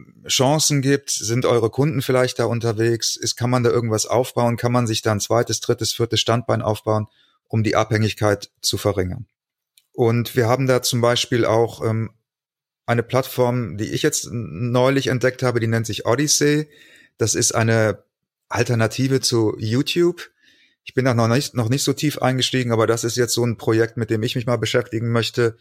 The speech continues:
mal zu schauen, was gibt's eigentlich für Videoplattfo-, alternative Videoplattformen.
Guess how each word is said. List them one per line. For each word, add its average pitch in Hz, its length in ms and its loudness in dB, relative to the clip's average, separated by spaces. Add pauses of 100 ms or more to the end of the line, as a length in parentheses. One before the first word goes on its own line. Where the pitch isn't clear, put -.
(320)
mal 113 180 0
zu 117 120 -2
schauen, 113 320 2
was 120 160 0
gibt's - 220 -2
eigentlich 117 420 -4
für 113 440 0 (720)
Videoplattfo-, 120 800 0
alternative 117 680 -2
Videoplattformen. 95 920 -6